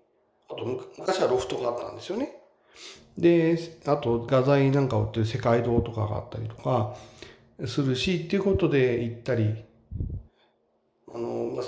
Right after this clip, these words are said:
タワーレコードとか夜遅くまでやってるから、本当仕事の帰りに、まあ、当時秋葉原で働いてて、秋葉原から、あの、総武線と中央線乗り継げば、三十分かからないで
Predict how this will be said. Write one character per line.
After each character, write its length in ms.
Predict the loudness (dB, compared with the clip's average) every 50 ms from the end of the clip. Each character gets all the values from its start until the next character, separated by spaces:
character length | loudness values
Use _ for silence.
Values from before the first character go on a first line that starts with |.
| -8 -8 -4
タ 80 | 0 2
ワ 80 | 2
ー 40 | 2
レ 40 | 0
コ 140 | -2 0 0
ー 20 |
ド 60 | 0 2
と 60 | 4
か 80 | 4
夜 180 | 4 6 4 4
遅 140 | 2 0 -4
く 100 | -4 -4
ま 60 | -4
で 60 | -4
や 40 | -6
っ 60 | -6
て 80 | -8 -12
る 80 | -10
か 60 | -10 -10
ら、 260 | -8 -8 -8 -8 -6 -4 -4 -4 -4 -6 -12 _ _ _ _ _ _ _ _ _ _ -20 -18 -12
本 220 | -6 -2 0 0 2
当 100 | 2 0
仕 140 | 2 2 2
事 260 | 2 2 4 4 4
の 260 | 4 2 0 -2 -4
帰 180 | 0 0 0 2
り 100 | 2 0
に、 280 | 0 -2 -4 -6 -10 -18 _ _ _ _ _ _
ま 160 | -6 -2 -2 -2
あ、 20 | 0 2
当 180 | 2 2 2
時 140 | 2 2 0
秋 240 | 0 0 -2 -4 -4
葉 120 | -2 0
原 200 | 0 0 0 0
で 80 | -4 -6
働 340 | -8 -8 -10 -10 -8 -8 -8
い 40 |
て 160 | -8 -10 -14 -14
て、 40 |
秋 180 | -14 -12 -6 -2
葉 80 | 2 4
原 200 | 6 6 6 4
か 140 | 2 -2
ら、 280 | -4 -6 -8 -10 -14 -20 -20 -20 -20 -20 -20 -20 _ -20 -20 _ _ -14
あ 160 | -12 -10 -8 -6
の、 180 | -6 -6 -6
総 200 | -2 2 2 2
武 80 | 4 2
線 120 | 0 2
と 100 | 2 0
中 160 | 0 2 2
央 100 | 2 2
線 160 | 2 0 0 2
乗 100 | 2 2
り 80 | 2
継 140 | 0 -2 -4
げ 120 | -4 -6
ば、 220 | -8 -6 -8 -10 -10 -12 -18 -20 _ _ _ _ _ _ _ _ _ _ _
三 340 | -16 -6 -2 0 0 0 0
十 120 | -2 -4
分 220 | -6 -6 -6 -4
か 140 | -4 -4 -4
か 80 | -2 -2
ら 80 | -2
な 120 | 0 -2 -2
い 40 | -2
で 320 | -4 -6 -6 -8 -14